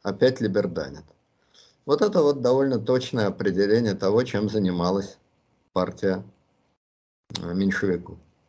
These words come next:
При этом там были люди, которые пользовались действительно большим авторитетом. Это, значит, Чхеидзе и Церетели.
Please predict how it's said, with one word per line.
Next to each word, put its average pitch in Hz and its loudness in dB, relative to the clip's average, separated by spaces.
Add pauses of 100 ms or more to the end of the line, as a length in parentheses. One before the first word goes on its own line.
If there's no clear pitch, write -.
(880)
При 185 6
этом 208 6
там 151 0
были 151 2
люди, 208 2
которые 175 -2
пользовались 170 -2
действительно 151 -4
большим 135 -2
авторитетом. 139 0 (400)
Это, 123 4
значит, 101 -2 (200)
Чхеидзе 147 2
и - -10
Церетели. 131 0